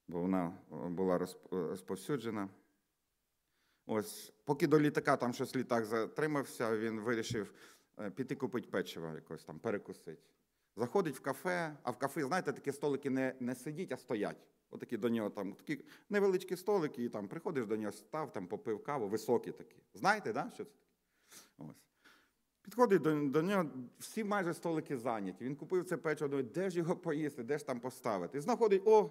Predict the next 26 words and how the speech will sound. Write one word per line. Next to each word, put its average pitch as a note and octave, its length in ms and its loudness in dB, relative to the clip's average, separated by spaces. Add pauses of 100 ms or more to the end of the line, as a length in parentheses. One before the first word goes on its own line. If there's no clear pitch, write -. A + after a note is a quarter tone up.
(120)
вільний E3+ 340 0
столик, A#2+ 360 0
ставить F3 400 -2
печиво, F#3 360 -2
думає, B2+ 260 -4
треба D#3 260 -6
ж - 80 -12
попити B2 360 -8
щось E2+ 200 -14
взяти. D2 220 -18 (1000)
Іде, G3+ 220 6
вертається F#3 540 4
назад, D3+ 720 2
е, A#2+ 500 2 (340)
знаходить, C#3+ 720 -2
е, A#2+ 220 4
ш-, - 140 -8
там, A#2+ 200 0
купляє D3+ 360 6
якийсь C3+ 220 0
собі A2 240 -4
сок G#3 420 2 (400)
і G#3 80 2
вертається G3 680 2
назад. A2+ 680 -2 (3500)
Бачить, G#2 840 -4